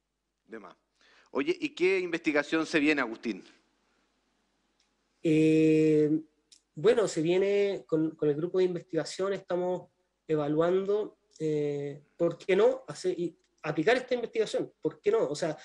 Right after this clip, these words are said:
Speaker 2: digamos, estamos en un nivel muy alto, estamos investigando por acá arriba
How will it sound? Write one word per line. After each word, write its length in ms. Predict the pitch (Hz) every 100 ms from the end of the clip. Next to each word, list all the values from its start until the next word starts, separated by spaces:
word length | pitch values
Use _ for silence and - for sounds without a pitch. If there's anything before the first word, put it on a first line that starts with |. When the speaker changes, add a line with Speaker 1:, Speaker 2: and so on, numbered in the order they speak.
| -
Speaker 2:
digamos, 200 | 185 185
estamos 260 | - 208 208
en 60 |
un 80 | 208
nivel 200 | 196 202
muy 240 | 185 202 196
alto, 260 | 220 -
estamos 260 | 196 185 190
investigando 480 | 185 170 180 190 185
por 120 | 175
acá 120 | 156
arriba 340 | 156 214 254